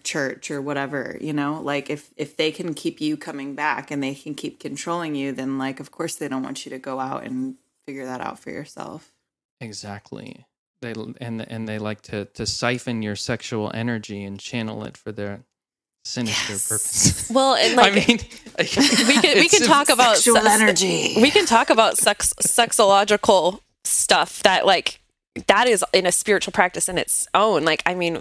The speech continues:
Speaker 3: I've talked to,
Speaker 2: Mm.
Speaker 3: um, I had another podcast where we did an episode with someone who did, like, sex magic and just in tantric practices and hearing about, um, you know, how, how actually <laughs> powerful it is if you're using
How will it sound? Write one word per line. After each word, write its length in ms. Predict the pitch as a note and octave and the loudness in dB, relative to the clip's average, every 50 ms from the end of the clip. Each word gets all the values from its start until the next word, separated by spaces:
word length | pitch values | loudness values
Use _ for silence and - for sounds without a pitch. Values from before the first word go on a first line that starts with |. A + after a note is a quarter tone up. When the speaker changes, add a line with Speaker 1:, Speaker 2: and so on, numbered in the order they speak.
| - - | 0 0
Speaker 3:
I've 180 | E3+ F#3+ G3 - | 0 0 0 0
talked 280 | - G#3 F#3+ G#3+ - - - | 0 0 0 0 -2 -6 -4
to, 180 | - G3 F3+ E3+ | -2 0 2 2
Speaker 2:
Mm. 140 | E3 D3 B2+ G#2+ F#2 | 2 2 0 -2 -4
Speaker 3:
um, 100 | E3+ F#3 _ - - - | -10 -16 _ -8 -4 0
I 40 | F#3 | 2
had 120 | G3 G3+ F#3 | 2 2 2
another 320 | F3 D#3 E3+ E3+ F3 E3 | 2 0 0 0 0 -2
podcast 600 | - - - F3 E3+ E3+ - E3 D3 D3+ - - | 0 2 2 2 2 2 0 -2 0 0 -2 -4
where 120 | - D3+ D3 | -4 -4 -4
we 120 | D3+ D3 | -2 -2
did 160 | - E3+ D#3 | 0 -2 -2
an 100 | D#3 D#3+ - | 0 0 -2
episode 500 | - E3 - D#3+ - - D#3 D3+ - - - | -2 0 -2 -4 -2 -2 -4 -4 -4 -6 -6
with 260 | - D#3+ D3+ C#3+ - | -2 -2 -2 -2 -2
someone 260 | - - E3+ D#3+ C#3+ D#3 | -4 -6 -6 -6 -6 -6
who 120 | E3 D#3 | -6 -6
did, 140 | - D#3+ D3+ | -4 -4 -4
like, 140 | C#3 C3+ - | -4 -4 -4
sex 300 | - F3+ G3+ - - - | -2 -2 -2 -4 -4 -6
magic 460 | - D#3+ D3 - - - - - - - | -4 -4 -4 -4 -6 -8 -8 -10 -8 -4
and 280 | D#3+ D#3+ D3+ D3 C#3+ - - - - - | -4 -2 -2 -4 -6 -10 -12 -14 -14 -10
just 200 | - - E3+ - - | -6 -6 -6 -4 -2
in 140 | - E3 E3 | -4 -4 -4
tantric 400 | - - G3+ G3+ - F#3 - - | -2 -4 -4 -4 -4 -6 -6 -4
practices 560 | - F3 D#3+ - - D#3+ D#3+ - D#3 D3 - | -2 -2 -2 -2 -4 -6 -6 -4 -4 -6 -6
and 100 | D3 C#3+ | -6 -8
hearing 340 | D3+ - D#3 D#3 D3+ D3 D3 | -8 -8 -8 -8 -6 -6 -8
about, 400 | D#3 - - D3 D#3 C#3+ C3+ - - | -6 -2 -2 0 0 0 -2 -2 -2
um, 320 | - D#3 D#3+ C3+ E2+ E2+ _ _ _ _ _ _ _ - - - _ _ _ _ - | 0 0 -2 -2 -6 -12 _ _ _ _ _ _ _ -12 -12 -12 _ _ _ _ -4
you 120 | F#3 G3 | -2 0
know, 220 | G3 F#3 F3 D#3 - | 2 2 2 2 2
how, 540 | - - - - F3+ F3+ F3+ F#3 F3+ - - _ _ _ _ _ _ _ _ _ _ _ - | 0 0 2 2 4 4 4 4 2 2 0 _ _ _ _ _ _ _ _ _ _ _ -8
how 260 | - - - F3+ G3 - - | -2 2 2 2 2 2 2
actually 560 | D#3+ E3 F3+ - - - - - F3+ E3+ D3+ | 0 0 0 -2 -4 -6 -4 -2 -2 -2 -2
<laughs> 60 | - - - - - | -2 -2 0 2 4
powerful 680 | G3 F3+ F#3 G#3+ G3+ - - - D#3+ D#3+ - - E3 - | 4 4 4 2 0 0 0 0 2 2 2 0 0 -2
it 160 | - F#3 - | -4 -2 0
is 320 | - E3 E3+ D#3+ D#3+ - - - | 2 2 2 2 0 -2 -6 -8
if 120 | - - | -6 -4
you're 160 | D#3+ D3 C#3+ | -4 -2 -2
using 600 | D3+ D#3 D#3+ E3+ E3+ - D3+ C#3+ C#3 C3 C#3 D#3 | 0 2 2 2 0 0 -2 -2 -2 -4 -6 -8